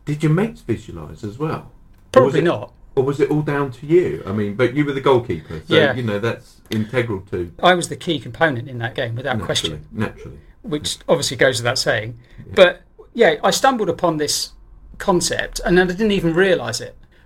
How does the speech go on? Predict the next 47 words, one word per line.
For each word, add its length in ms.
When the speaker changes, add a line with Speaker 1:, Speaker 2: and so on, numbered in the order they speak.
Speaker 2:
But 120
actually, 380
all 160
throughout 360
my 340
childhood, 640
reflecting 580
back, 380
it's 180
something 420
that 140
I've 180
always 320
done. 220
I've 140
always 300
kind 200
of 80
visualised, 800
you 120
know, 340
what 200
I 160
would 220
be 320
looking 420
to 100
do 440
later 380
on 380
in, 420
within 320
whatever 320
I 60
was 120
doing. 220
So, 260
as 220
an 40
example, 380
if 120
I 60
was 120
cross-country 480
running, 280
I 60
would 200